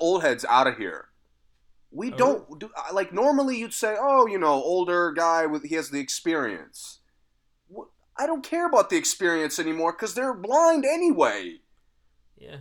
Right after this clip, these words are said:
Speaker 1: I'd rather get a, a young guy who's, "Oh shit, this is a huge call. I'm not even gonna make it. I'm going straight to review."
Speaker 2: Right.
Speaker 1: Like, I'd rather have that than guessing, like, calls and just committing to it 'cause you can't,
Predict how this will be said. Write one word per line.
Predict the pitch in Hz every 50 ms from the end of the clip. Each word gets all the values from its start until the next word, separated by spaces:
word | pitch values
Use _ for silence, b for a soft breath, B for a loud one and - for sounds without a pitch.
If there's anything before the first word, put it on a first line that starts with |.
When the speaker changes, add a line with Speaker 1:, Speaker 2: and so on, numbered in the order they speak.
| - - -
Speaker 1:
I'd | 226 233 214
rather | 240 269 285 285 277 247
get | 190 196 247 240 233
a, | 202
a | 196
young | 180 156 180 214 233 240 226 175
guy | 180 190 190 185
who's, | 175 185 190 - - - -
"Oh | 196 196 151
shit, | 135 - - - 196 185 - -
this | 175 170 -
is | 175 143
a | 135 117
huge | - - - 190 202 196 185 147 - -
call. | - 196 185 160 123 101 - - b b b b
I'm | - 214 226
not | 208 196 190
even | 196 196
gonna | 202 196 196
make | 202 202 202 196 -
it. | 147 131
I'm | 151 175
going | 160 165 170 156 147
straight | - - - 180 180 180 175 -
to | 190 165
review." | 165 165 147 160 156 131 107 92 - - _ _ _ _ _ _ _ _ _ _ _ _ _ _ _ _ _ _ _ -
Speaker 2:
Right. | 139 123 113 - - _ _ _ _ _ _ _ _
Speaker 1:
Like, | - 202 196 - - 202
I'd | 233 240
rather | 262 285 285 277 262
have | 262 247 214 185
that | 226 233 262 262 226 214 - -
than | 196 190 180 180 175 - _ _ _ _ - - 131 123
guessing, | - - 175 196 220 220 - - 240 220 208 190 180 175 170
like, | 165 165 160 -
calls | - - - 185 202 214 190 170 160 156 -
and | 165 156 156 151
just | 147 180 - -
committing | - - 170 160 170 196 202 190 170 -
to | - 156 147
it | 143 139 -
'cause | 143 131 -
you | 151 143
can't, | - - 170 175 170 -